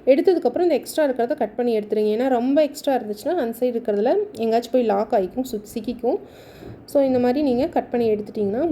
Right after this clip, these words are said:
முடிஞ்சிச்சு, அவ்வளோதான். இந்த தேர்ட் ஒன் வந்துட்டு ரொம்ப ஈஸியா தான் இருக்கும். லாஸ்ட்டாக வரும்போது மட்டும் ஒண்ணு கேர்ஃபுல்லா போடணும். So, வெளியிலேருந்து உள்ளே எடுத்துட்டு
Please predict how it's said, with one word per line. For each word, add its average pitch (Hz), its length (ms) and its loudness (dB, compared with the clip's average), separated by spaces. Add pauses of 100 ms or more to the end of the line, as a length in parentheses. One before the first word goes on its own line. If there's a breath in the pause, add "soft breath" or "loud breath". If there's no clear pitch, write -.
முடிஞ்சிச்சு, 202 320 0
அவ்வளோதான். 190 520 -2 (1700 loud breath)
இந்த 233 260 2
தேர்ட் 269 220 4
ஒன் 220 220 0
வந்துட்டு 202 360 0 (140)
ரொம்ப 226 260 0
ஈஸியா 220 400 0
தான் 220 120 2
இருக்கும். 277 320 2
லாஸ்ட்டாக 226 420 0
வரும்போது 208 360 2
மட்டும் 196 240 0
ஒண்ணு 233 160 0
கேர்ஃபுல்லா 202 440 -2
போடணும். 196 300 0
So, 240 260 -6
வெளியிலேருந்து 220 520 0
உள்ளே 208 260 2
எடுத்துட்டு 214 500 0